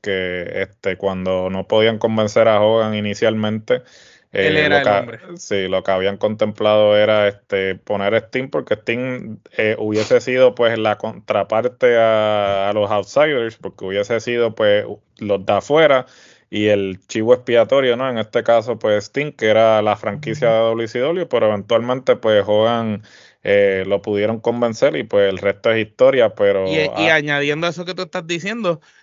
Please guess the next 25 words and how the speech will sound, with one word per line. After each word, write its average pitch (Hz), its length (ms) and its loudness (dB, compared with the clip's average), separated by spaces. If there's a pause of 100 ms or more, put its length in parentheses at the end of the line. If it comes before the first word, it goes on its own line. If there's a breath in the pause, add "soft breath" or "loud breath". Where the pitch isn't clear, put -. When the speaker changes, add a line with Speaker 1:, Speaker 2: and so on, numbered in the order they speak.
(140 soft breath)
Speaker 2:
eh, 135 460 -2
eh, 131 40 0
Razor 131 360 -4
Ramón 151 400 -2
o 143 80 -2
Scott 147 320 -4
Hall, 151 160 -2
que 143 80 -10
en 139 80 -6
paz 143 140 -2
descanse, 160 480 -4
también 139 840 -4
menciona 139 560 -2 (400 loud breath)
en, 117 320 -6
en 120 140 -4
varias 135 320 2
entrevistas 160 580 -2
que 131 320 -2 (300 loud breath)
ahí 139 400 2
es 208 120 4
cuando 156 360 0
él 139 80 -6
se 170 120 -2
le 175 60 0
ocurre 175 580 0